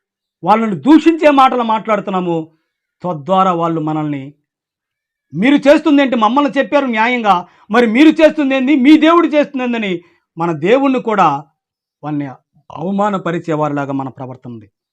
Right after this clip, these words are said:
కాబట్టి ప్రియ దేవుని బిడ్డలారా, మనం అందరం గ-, గమనించుకోవాలి. చూడండి, "మిమ్మల్ని బట్టే కదా దేవుని నామాన్ని దూషించబడుతుంది" అంటున్నాడు. మనల్ని బట్టే మరి దూషించబడుతుంది. మనం చేస్తుంది తప్పు,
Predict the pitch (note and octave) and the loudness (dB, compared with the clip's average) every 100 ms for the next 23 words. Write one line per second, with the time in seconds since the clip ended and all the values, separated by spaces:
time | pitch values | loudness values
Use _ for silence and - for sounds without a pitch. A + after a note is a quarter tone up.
0 | _ _ _ _ _ _ _ _ _ _ | _ _ _ _ _ _ _ _ _ _
1 | _ _ E3+ G3 F#3+ E3+ D3+ F#3 G#3+ G3+ | _ _ -2 -2 -2 -6 -6 -6 -6 -6
2 | G3 F3 D#3+ D3+ C3 A#2 _ _ _ _ | -6 -6 -6 -8 -10 -14 _ _ _ _
3 | - D#3+ E3 F#3+ A3 G3 B2+ _ D#3+ D#3 | -8 -4 -4 -4 -4 -6 -8 _ -16 -16
4 | C3+ F#3 D#4 D#4+ F3+ G3 D#3 C3+ - _ | -6 0 2 0 2 0 2 -4 -10 _
5 | _ _ _ _ _ _ - C#4 B3 G#3 | _ _ _ _ _ _ 2 4 4 2
6 | D#3 - _ _ _ _ _ _ _ _ | 0 -6 _ _ _ _ _ _ _ _
7 | _ _ _ _ _ _ _ _ _ _ | _ _ _ _ _ _ _ _ _ _
8 | _ _ _ C#3 G3 C4+ D4+ C#4+ D4+ C#4 | _ _ _ -4 2 4 6 4 6 6
9 | B3 G3+ G#3 A3+ A3 G3+ G3+ F#3 D3+ F#3+ | 6 4 2 0 0 -2 -2 -4 -4 -8
10 | F#3+ E3+ D#3+ D3+ D3 C3+ C3+ B2 C#3+ B3 | -8 -8 -8 -8 -8 -10 -14 -10 -2 0
11 | D#4 D#4+ A#3 E4+ D#4+ G3+ C4 G#3+ A#3 A3+ | 2 2 0 0 0 -2 -4 -6 -6 -6
12 | G3 F3+ D#3 A#2 _ _ _ _ _ _ | -6 -4 -6 -8 _ _ _ _ _ _
13 | _ C#3+ G3+ A#3 C#4 C#4 D4+ D4 G3 A#3 | _ -4 -2 0 0 2 0 2 0 -2
14 | B3+ F#3 D3 | -2 -4 -6